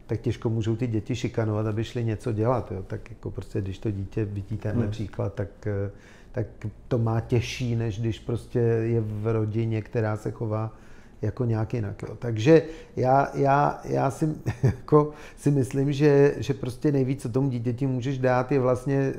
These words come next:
Speaker 1: být s ním, říkat, když to dítě to chce slyšet, jo. Já, já Pepovi jsem v životě, v životě nic netlačil a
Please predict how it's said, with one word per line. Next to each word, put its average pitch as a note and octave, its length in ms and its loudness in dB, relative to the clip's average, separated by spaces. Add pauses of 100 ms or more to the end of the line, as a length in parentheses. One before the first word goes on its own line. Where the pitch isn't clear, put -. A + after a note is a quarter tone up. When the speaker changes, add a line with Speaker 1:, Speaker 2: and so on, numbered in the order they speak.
(100)
Speaker 1:
být C3 380 0
s - 80 -18
ním, C3+ 460 -2 (460)
říkat, A#2+ 380 2 (160)
když C3+ 360 4
to E3 140 6
dítě D3 280 4
to D3+ 140 4
chce D3+ 220 2
slyšet, - 440 -2
jo. G2+ 160 0
Já, A2 300 2
já A2+ 200 -2
Pepovi A#2+ 420 0
jsem B2+ 200 0
v A#2+ 40 -2
životě, B2 640 2 (460)
v - 40 -2
životě A#2+ 340 2
nic B2+ 220 0
netlačil B2+ 720 4
a B2+ 420 2